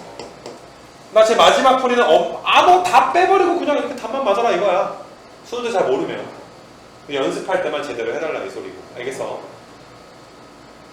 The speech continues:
내가 처음부터 이렇게 풀면 너 싫어할 거잖아. "야, 대충 산술기하 보이지 않니?" 해놓고 이렇게 하면 둘 중에 하나 안 되니까 이게 답이야. 좀 그렇잖아.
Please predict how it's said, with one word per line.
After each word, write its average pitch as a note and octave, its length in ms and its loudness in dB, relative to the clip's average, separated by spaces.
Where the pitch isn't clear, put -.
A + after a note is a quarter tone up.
내가 B3 180 2
처음부터 E4+ 460 4
이렇게 - 200 0
풀면 A#3+ 160 -4
너 D#3+ 120 0
싫어할 B3 320 0
거잖아. E3 420 -2
"야, B3 60 -6
대충 B3 240 -10
산술기하 D4+ 440 0
보이지 A3+ 200 -2
않니?" D#4+ 460 -2
해놓고 A3+ 240 -4
이렇게 F#3+ 120 -4
하면 E3+ 240 -6
둘 B3+ 120 -14
중에 D#4 160 -8
하나 D4 140 2
안 F#3+ 120 2
되니까 A3 200 -4
이게 F3 180 0
답이야. C#3+ 260 -4
좀 G3 80 -8
그렇잖아. - 420 -8